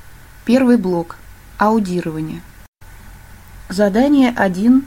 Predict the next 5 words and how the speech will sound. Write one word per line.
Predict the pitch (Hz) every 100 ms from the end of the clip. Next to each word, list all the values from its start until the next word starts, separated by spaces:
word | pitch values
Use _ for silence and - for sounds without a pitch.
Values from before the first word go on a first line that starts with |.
| -
два, | 185 185 196 233 240
три. | - 180 160 - - - - - - - - - -
Прослушайте | 214 208 294 339 349 240
аудиозапись | 208 202 202 196 240 269
дважды. | 226 185 190 175 175